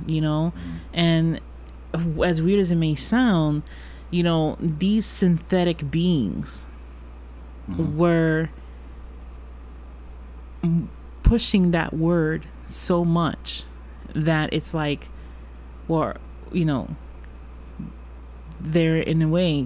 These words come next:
Speaker 1: grew hu-, grew to have human hearts,
Speaker 2: Mm-hmm.
Speaker 1: you know?
Speaker 2: Mm-hmm.
Speaker 1: So it's, it was interesting. It was
Speaker 2: Well, they
Speaker 1: interesting.
Speaker 2: grew to have a, a humanity within themselves, I think.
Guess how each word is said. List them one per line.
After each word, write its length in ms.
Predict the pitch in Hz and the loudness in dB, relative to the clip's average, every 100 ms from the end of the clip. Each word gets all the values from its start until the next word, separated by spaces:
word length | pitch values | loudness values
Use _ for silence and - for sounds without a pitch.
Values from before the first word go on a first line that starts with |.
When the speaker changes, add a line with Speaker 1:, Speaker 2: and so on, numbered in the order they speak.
| 147 | -2
Speaker 1:
grew 220 | 151 160 | 2 2
hu-, 280 | 135 - 175 - 156 | 2 -4 -6 -6 -6
grew 240 | 160 175 | -2 0
to 160 | 165 156 - | 0 -6 -4
have 240 | 156 147 | -4 -4
human 280 | - 165 147 | -2 0 0
hearts, 480 | 156 156 - - - | 0 -2 -4 -8 -8
Speaker 2:
Mm-hmm. 280 | 90 95 92 - | -6 -6 -8 -6
Speaker 1:
you 140 | 151 143 | 0 2
know? 280 | 139 143 - - | 2 0 -2 -8
Speaker 2:
Mm-hmm. 220 | 170 92 - | -8 -10 -2
Speaker 1:
So 120 | 247 | 2
it's, 120 | 254 | 4
it 200 | - 220 | 4 4
was 180 | 214 220 | 4 4
interesting. 540 | 214 233 226 - 69 - | 2 2 -2 -4 -6 -8
It 40 | - | -4
was 80 | 143 | 2
Speaker 2:
Well, 100 | 117 | 2
they 220 | 107 127 | 4 4
Speaker 1:
interesting. 100 | 127 | 4
Speaker 2:
grew 240 | 127 139 | 2 2
to 160 | 135 120 | 2 2
have 220 | 117 117 | 0 0
a, 200 | 107 104 - | 2 0 0
a 60 | |
humanity 600 | 98 95 101 104 101 101 | -2 0 2 2 2 0
within 340 | 95 95 - 95 | 0 -4 -2 -2
themselves, 760 | 90 90 107 101 90 - - - | -2 -4 -4 -4 -6 -10 -14 -12
I 140 | 156 | -10
think. 440 | - - 143 - | -10 -12 -14 -14